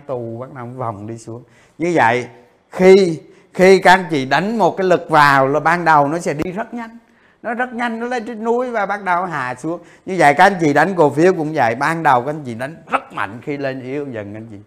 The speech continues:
hạ xuống. Y như quýnh một trái bóng. Thì đánh cổ phiếu cũng vậy, V N D mà. V N D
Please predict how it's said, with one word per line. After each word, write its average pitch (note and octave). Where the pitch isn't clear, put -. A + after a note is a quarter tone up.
hạ G#2+
xuống. C3
Y A#3+
như A#3
quýnh G#3+
một D#3
trái D#3+
bóng. F3+
Thì -
đánh F#3
cổ F#3
phiếu G#3
cũng G3+
vậy, F3+
V G3
N G3+
D G#3
mà. E3+
V E3+
N G3+
D -